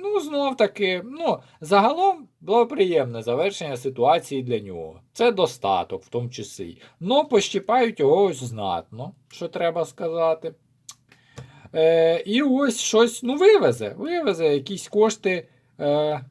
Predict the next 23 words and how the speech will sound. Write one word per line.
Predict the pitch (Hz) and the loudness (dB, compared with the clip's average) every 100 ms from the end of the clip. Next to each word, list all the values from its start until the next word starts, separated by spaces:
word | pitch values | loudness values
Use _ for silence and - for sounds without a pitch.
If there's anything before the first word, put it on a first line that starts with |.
| _ _ _ _ | _ _ _ _
та | 175 | 4
вже | 196 151 269 427 | 4 4 0 0
можна | 269 160 135 135 | 0 -2 -2 -4
сказати, | 127 135 120 123 113 110 | -4 -4 0 0 -2 -6
що | - 113 | -6 -8
вивіз. | 104 101 92 90 95 | -8 -8 -8 -8 -8
І | 120 | -2
ще | 220 247 | 0 0
вивезе, | 214 214 196 170 180 | 2 2 2 0 -4
і | 160 | -6
ще. | - 120 95 - _ | -8 -4 -4 -6 _
Тобто | 143 143 151 | -6 -2 0
за | 180 | 0
кордоном | 190 190 240 220 190 | -2 0 0 0 -4
у | |
нього | 180 185 | -4 -6
щось | 160 170 147 | -4 -6 -4
десь | 147 135 185 | -4 -4 -4
є, | 214 269 262 _ _ _ - | -4 -4 -4 _ _ _ -8
десь | 147 151 | -4 -2
там | 165 151 | -2 -2
заховано, | 156 143 160 151 143 131 123 | -2 -2 -2 -2 0 -2 -4
да? | 120 175 | -4 -4